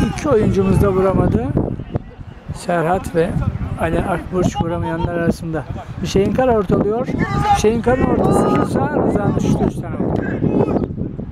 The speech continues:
Hemen yine Caner şimdi. Caner, Aykut ve arkada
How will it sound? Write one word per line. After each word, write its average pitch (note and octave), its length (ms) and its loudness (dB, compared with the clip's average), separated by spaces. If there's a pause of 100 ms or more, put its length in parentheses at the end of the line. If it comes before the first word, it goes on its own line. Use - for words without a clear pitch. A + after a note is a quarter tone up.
(1040)
Hemen F3 180 0
yine F#3+ 260 2
Caner F#3 340 2
şimdi. E3+ 540 0 (320)
Caner, F3 540 -2 (720)
Aykut F3 460 -4
ve A3+ 60 4
arkada G3 600 -2